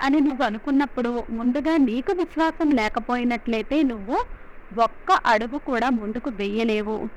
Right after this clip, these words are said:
ఎటువంటి విజయమైనా కూడా ముందు బయట ప్రపంచాన్న-, ప్రపంచం కన్నా ముందు మన మైండ్లో పూర్తి అవ్వాలి. అందువలన నువ్వు ఈ నియమాన్ని స్వీకరించు. ఒక విద్యార్థి సంవత్సరం అంతా కూడా ఏమీ చదవలేదు,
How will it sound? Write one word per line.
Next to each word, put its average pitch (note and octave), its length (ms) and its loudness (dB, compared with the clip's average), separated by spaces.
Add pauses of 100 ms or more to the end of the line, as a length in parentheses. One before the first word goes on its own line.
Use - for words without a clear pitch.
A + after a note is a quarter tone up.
(440)
ఎటువంటి D4 640 2
విజయమైనా A#3+ 720 0
కూడా A3 500 0 (100)
ముందు A#3 540 -2
బయట G#3+ 500 -2
ప్రపంచాన్న-, B3+ 800 0 (360)
ప్రపంచం A#3 520 0
కన్నా B3 320 2
ముందు A3 520 -4 (100)
మన G3+ 280 0
మైండ్లో A#3+ 440 2
పూర్తి A#3+ 500 -2
అవ్వాలి. G#3 440 0 (480)
అందువలన G#3 560 2 (520)
నువ్వు B3+ 260 -2 (100)
ఈ D4 160 4
నియమాన్ని A#3+ 540 2
స్వీకరించు. A3+ 800 -2 (420)
ఒక E4+ 140 2
విద్యార్థి A#3+ 720 0 (280)
సంవత్సరం A#3+ 460 0
అంతా C#4+ 260 4
కూడా B3 280 0
ఏమీ A3+ 340 0
చదవలేదు, G#3+ 760 0